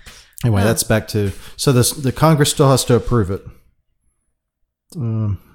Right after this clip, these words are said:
Speaker 1: I don't know. Seems like a good idea to me.
Speaker 2: I like it.
Speaker 1: Yep.
Speaker 2: I
Speaker 1: Also,
Speaker 2: like the idea.
Speaker 1: uh, speaking of, uh, proving things,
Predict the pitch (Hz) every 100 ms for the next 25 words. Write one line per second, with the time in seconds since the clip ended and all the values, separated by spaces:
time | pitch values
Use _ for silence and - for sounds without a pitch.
0 | _ 123 156 160 113 - - - 127 127
1 | 117 127 123 123 117 117 104 - - -
2 | 220 190 180 165 - - - - _ _
3 | 160 - - - - - _ - - -
4 | - 139 214 220 123 120 185 175 170 160
5 | 160 - - - - - - - - 117
6 | 110 107 95 - 151 139 131 113 107 104
7 | - - - 113 107 - 151 135 113 113
8 | 113 120 113 -